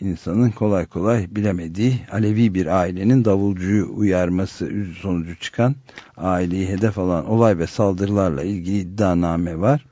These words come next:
<clears throat> Davulcu ve olayları çıkaran kırk sekiz kişi de işledikleri suçları ailenin haksız tahriki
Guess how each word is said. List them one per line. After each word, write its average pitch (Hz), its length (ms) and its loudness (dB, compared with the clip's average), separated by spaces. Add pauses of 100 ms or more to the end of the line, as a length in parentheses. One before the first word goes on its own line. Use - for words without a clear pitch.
(1000)
<clears throat> 151 60 8 (1300)
Davulcu 123 480 6
ve 151 60 8
olayları 120 520 8
çıkaran 131 380 4
kırk 107 240 -6
sekiz 131 360 0
kişi - 300 -12
de 139 160 6
işledikleri 110 800 0
suçları 110 540 0
ailenin 107 560 4
haksız 120 640 0
tahriki 95 720 -2